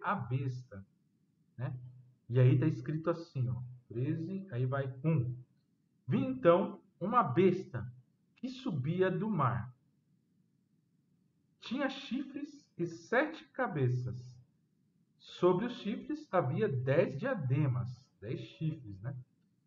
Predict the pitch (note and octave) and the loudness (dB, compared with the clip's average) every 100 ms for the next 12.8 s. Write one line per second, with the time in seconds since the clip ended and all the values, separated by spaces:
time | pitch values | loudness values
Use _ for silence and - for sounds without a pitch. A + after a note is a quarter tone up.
0 | _ - C#3+ - F#3+ F#3+ G3 - A#3+ E3 | _ -8 -6 4 6 8 4 4 2 4
1 | F3 - A#3 - _ _ _ _ _ _ | 2 2 -8 -10 _ _ _ _ _ _
2 | _ _ _ _ _ _ - C4 A#3+ D#3 | _ _ _ _ _ _ -8 -4 4 6
3 | E3 F3+ D#3 F3+ - - A#2 G2 - - | 6 4 2 2 0 -4 -2 -2 -6 -12
4 | - _ _ _ _ _ _ _ _ - | -20 _ _ _ _ _ _ _ _ -10
5 | C#3+ B2+ D3+ C3 G2+ G#2 C#3 - C3 B2 | -4 2 4 4 2 -2 -4 -4 -4 -4
6 | B2+ F3 E3+ G#3 F#3 C3 E3 F#3 F#3 D3+ | -4 -6 -10 -10 -4 0 0 -2 -6 -6
7 | D3 - - D3+ B2 B2+ - F3 - F3 | -6 -8 -6 -6 -4 -4 -6 -10 -12 -8
8 | C3+ B2 B2+ A2 G2 G#2+ F#3+ - - _ | 2 4 4 2 -4 -4 -6 -8 -16 _
9 | _ _ _ _ _ _ G#2+ A2+ A2 G#2 | _ _ _ _ _ _ -8 -6 -6 -6
10 | G2 G2 - C3 D#3 F#3 D#3+ F3+ F3 F3+ | -6 -8 -4 0 0 0 0 0 2 2
11 | E3 F3 - G3 G3 F#3 F3 F#3 F#3 A#3 | 2 0 0 -2 0 0 0 0 -6 -8
12 | - - G3 G3 A#3 - - | -12 2 4 6 2 -4 -12